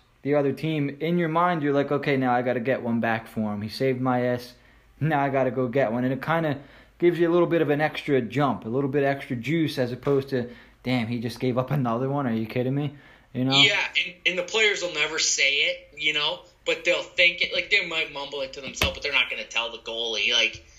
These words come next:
Speaker 2: you know, the, like, like, Michael Neuvirth's not gonna come back to the bench, and you're not gonna say, like, "Oh, come on, like, you shoulda had that." Like, you're just
Speaker 1: <laughs>
Speaker 2: gonna, you're just gonna leave it, right? Like,
Speaker 1: Yeah.
Speaker 2: but now that they play, you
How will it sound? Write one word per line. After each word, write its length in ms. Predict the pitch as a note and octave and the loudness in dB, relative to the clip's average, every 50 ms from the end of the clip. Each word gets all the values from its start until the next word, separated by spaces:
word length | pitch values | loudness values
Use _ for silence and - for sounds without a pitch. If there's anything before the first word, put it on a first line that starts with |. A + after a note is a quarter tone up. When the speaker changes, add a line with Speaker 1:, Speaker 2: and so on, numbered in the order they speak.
| - - _ - | -20 -6 _ 2
Speaker 2:
you 100 | C#3+ C#3 | 2 2
know, 160 | B2+ C3 C3 | 2 0 -2
the, 180 | D3+ D3 - - - - - - | -2 -2 -4 -4 -8 -18 -8 -2
like, 220 | D3+ D#3+ D#3+ D#3 D#3 D3 - - | 0 2 2 2 0 -4 -4 -2
like, 240 | C#3 C#3+ C#3 C#3+ D3 | -2 -4 -4 -4 -2
Michael 300 | D3+ D#3 D#3+ D#3 D#3 D3+ | 0 0 0 0 -2 -6
Neuvirth's 640 | D3 C#3 C#3 D3 D3 C#3+ C#3 C#3+ C3+ C3 C3 - - | -6 -4 -4 -4 -4 -4 -4 -4 -4 -4 -6 -6 -4
not 200 | C#3+ C3+ B2+ B2+ | -2 0 0 0
gonna 140 | C3+ B2+ A#2+ | -2 -6 -6
come 200 | - C#3 C3+ C3 | -6 -8 -4 0
back 240 | B2+ B2 B2+ B2+ - | 0 0 0 0 -2
to 80 | C#3 | -6
the 80 | C3 B2+ | -10 -6
bench, 380 | B2+ B2 A#2+ B2 A#2+ A#2+ - B2 | -2 0 0 0 0 -2 -4 -8
and 120 | B2 A#2 | -8 -6
you're 220 | A#2 A#2 A#2+ A#2+ A#2+ | -4 -4 -4 -4 -2
not 240 | B2 B2 A#2+ A#2+ - | -2 -2 -2 -2 -4
gonna 160 | B2 A#2+ A2 | -6 -6 -6
say, 480 | - - B2+ A#2+ A#2 A2+ A2 A2 - - - - - - _ - | -4 0 2 2 4 2 2 -2 -6 -16 -20 -20 -20 -20 _ -6
like, 380 | A#2 A2+ A2 G#2+ - - - - - | -4 -2 -2 -2 -4 -8 -16 -8 -4
"Oh, 220 | C3+ C3+ B2+ - - | -2 -2 -2 -2 -4
come 160 | - D#3+ D#3 | -4 -4 -4
on, 300 | D#3 D3 D3 C#3+ C3+ B2 | -2 -2 -2 -2 -2 -2
like, 220 | - - - - C#3 | -4 -6 -6 -6 -4
you 40 | C#3 | -2
shoulda 220 | C3 - - B2 A#2 | 0 0 0 0 0
had 280 | A#2+ A#2 A#2 A#2+ - | 2 2 2 0 0
that." 300 | A2+ A2+ A2+ A2+ A#2 A#2+ - - - - | 2 2 4 2 2 0 -4 -6 -4 0
Like, 160 | C#3 D#3 - - | 0 4 6 6
you're 100 | A3 G#3 | 6 6
just 180 | G#3+ - F3 | 6 2 0
Speaker 1:
<laughs> 60 | - | 0
Speaker 2:
gonna, 180 | - C3 B2+ B2 - - - - - - - - - - | -2 -8 -10 -12 -14 -18 -20 -20 -20 -20 -20 -20 -8 -2
you're 120 | G3 A3 | 0 2
just 200 | G#3+ G#3+ G#3+ - | 2 2 2 0
gonna 240 | - A#3 G#3 E3+ E3 | 0 0 0 0 0
leave 320 | E3 F3 G3 G#3 A3 G3+ F3 | 0 0 2 2 2 2 0
it, 180 | D3+ C3+ - | -2 -2 0
right? 320 | - - - - - E3+ - - | 2 2 2 2 2 -2 -2 -4
Like, 320 | - C#4+ C4+ A3+ - - - | -2 -2 -2 -2 -4 -2 -2
Speaker 1:
Yeah. 360 | F3 E3 D#3+ D3 C3+ C3+ B2 - - - - - - - - - - - - - | 0 0 2 2 0 0 -2 -4 -12 -20 -20 -20 -20 -20 -20 -20 -20 -12 -6 -4
Speaker 2:
but 80 | E3 D#3 D#3 | -2 -2 0
now 600 | D#3+ E3 F3+ F#3+ G3 G3 F#3+ F3+ D#3+ D#3 D3+ D#3 - | 0 2 2 2 2 0 0 -2 -4 -4 -8 -10 -10
that 220 | D#3 D#3 D#3 - | -10 -10 -8 -4
they 140 | D#3+ D#3 D#3 | -4 -4 -4
play, 460 | D#3 - - F3 F#3 F#3 F3 D#3+ C#3 C#3 | -6 -10 -6 0 2 2 2 2 0 -4
you 100 | D#3 D#3 | -8 -14